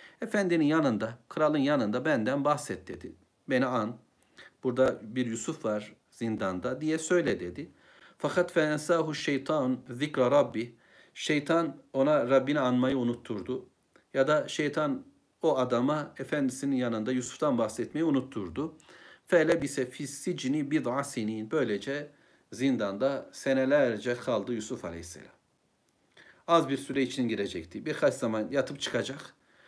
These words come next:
Kadınlar Yusuf'u unuttuktan sonra her şey normale dönünce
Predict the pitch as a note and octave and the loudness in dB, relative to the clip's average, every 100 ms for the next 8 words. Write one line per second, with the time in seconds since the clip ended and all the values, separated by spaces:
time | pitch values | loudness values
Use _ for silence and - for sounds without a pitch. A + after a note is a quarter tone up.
0 | - - E3 D#3 D3+ C#3+ C3+ - C#3 C3+ | -20 -2 0 0 2 0 0 -4 -2 -2
1 | - - - B2 - G2+ E2+ F#2+ A#2+ - | -4 -10 -4 -2 -4 -8 -10 -10 -12 -16
2 | _ _ _ E3 D3 D3 C#3+ C#3+ C3+ C3+ | _ _ _ -4 -2 -2 0 0 2 2
3 | B2 A#2+ C3+ A#2 - A2+ C3 | 2 2 2 0 -2 -6 -6